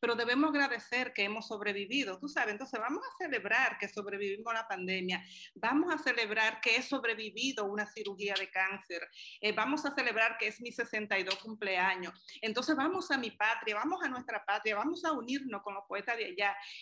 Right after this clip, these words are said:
y vam-, y vamos a hacer algo que sea inolvidable, vamos a hacer algo en un lugar que permanezca, eh, siempre con nosotros. ¿Y qué más que, que en el mar? ¿Qué más que cerca, verdad, de esas playas hermosas que tenemos en nuestro país?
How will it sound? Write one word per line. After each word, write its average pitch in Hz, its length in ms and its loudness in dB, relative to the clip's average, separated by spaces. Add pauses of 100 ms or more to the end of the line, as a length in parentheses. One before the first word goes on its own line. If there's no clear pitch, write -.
y 240 160 -2
vam-, 302 280 2
y 247 120 4
vamos 359 280 2
a 381 40 2
hacer 277 320 2
algo 269 240 2
que 247 100 -4
sea 233 180 0
inolvidable, 214 760 2 (180)
vamos 285 260 2
a 339 40 4
hacer 254 240 4
algo 240 440 6 (560)
en 254 160 4
un 330 140 6
lugar 202 500 4 (200)
que 226 100 0
permanezca, 220 760 0 (300)
eh, 226 100 0
siempre 254 380 0
con 262 160 0
nosotros. 247 540 -2
¿Y 226 100 -6
qué 294 140 0
más 285 360 0
que, - 300 -4
que - 80 -4
en 208 140 -2
el 175 140 -6
mar? 190 380 0
¿Qué 214 120 -2
más 254 200 -6
que 220 140 -10
cerca, 202 380 -4
verdad, 202 240 0
de 202 40 -4
esas 202 260 -10
playas 196 360 -4
hermosas 180 460 -8
que 170 80 -14
tenemos 165 400 -8
en 180 100 -8
nuestro 175 400 -8
país? - 500 -2